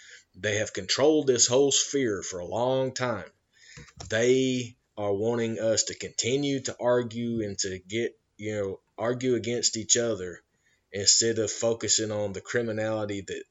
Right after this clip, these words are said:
those aristocrats have actually facilitated for decades, for generations, in regards to stealing our money and trying to control us globally with a new world order.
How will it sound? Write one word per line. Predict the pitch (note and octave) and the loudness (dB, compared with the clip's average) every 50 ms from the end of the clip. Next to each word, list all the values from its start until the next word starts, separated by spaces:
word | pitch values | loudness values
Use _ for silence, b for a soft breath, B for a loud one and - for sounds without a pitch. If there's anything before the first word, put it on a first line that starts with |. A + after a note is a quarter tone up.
| _ - | _ -6
those | - A2 A2+ A2 G#2+ G#2 F#2+ F#2+ | -4 -2 0 0 0 -2 -2 -4
aristocrats | F#2 F#2 G2+ C3 C#3+ - - A2 - - - G#2 G2+ F#2 F2+ - - - - | -4 0 4 4 4 4 4 2 -2 -6 -6 -4 -4 -4 -4 -2 0 0 0
have | G2 G2 G2 | 0 0 -2
actually | G#2 G2+ G2+ - - - - F2 | -2 -2 0 2 2 2 2 0
facilitated | - - - - - - - A#2+ A2+ A2 G#2 - - G#2 G#2 G2+ G2 F#2+ | -4 -6 2 4 4 6 6 4 0 0 0 -2 -2 0 -2 -2 -4 -6
for | F#2 - - - - - - _ _ _ - | -8 -10 -12 -12 -14 -14 -16 _ _ _ 0
decades, | - B2+ C3+ C3 - G2+ F#2 F2 - - - | 2 2 2 0 -2 -6 -10 -10 -8 -6 -4
for | - - G#2+ | -4 -4 -2
generations, | G2+ - C3+ C#3+ C#3+ B2 A2 A2 C3 C#3+ C3 - - - - - - - - - - _ b b b b b b b b b b | 0 2 2 2 2 0 2 2 2 4 4 4 4 2 0 -6 -8 -6 -6 -6 -8 _ b b b b b b b b b b
in | - A2 | -6 -4
regards | A2 G#2+ G2 G2 A2+ A2 A2 A2 - - | -4 -2 -2 0 0 2 2 2 2 2
to | - | 2
stealing | G2+ - - - A#2 B2+ C3 C3 C3 B2+ | 2 2 4 4 4 4 4 4 4 2
our | A#2+ A#2 | 0 0
money | A2+ G#2+ G#2+ G#2 G#2 G#2 G#2 G2+ G2 - | 0 0 0 -2 -2 -2 -4 -4 -6 -8
and | G2 G2 G2 - | -8 -6 -4 -4
trying | - - G#2+ A2 A2 A2 G#2+ G#2 G#2+ | -2 -2 -2 -4 -4 -4 -4 -2 -2
to | - - G#2+ G#2+ G2+ G2+ G2 b b b b b b _ | -2 0 0 -2 -2 -4 -8 b b b b b b _
control | - A2 G2+ - - B2 B2+ B2+ A#2+ A2 G2+ G2 | -6 -4 -2 0 2 4 4 4 4 2 2 0
us | G2 F#2+ - - F#2+ | 0 0 -2 -2 -2
globally | G2+ F#2+ G2+ C3 E3+ F3+ - - G2 F2 E2 - E2 | -2 0 2 4 4 4 4 2 -2 -6 -8 -10 -12
with | F2 F#2+ F#2+ | -10 -8 -6
a | G2+ | -6
new | G2+ G2 G#2 G#2 G2+ | -4 -4 -4 -4 -2
world | G2+ G2+ F#2+ F#2+ F#2 | -2 -2 -2 -2 -2
order. | A2 A#2 A2+ F#2+ - F2 - | -2 -2 -2 -2 -4 -8 -14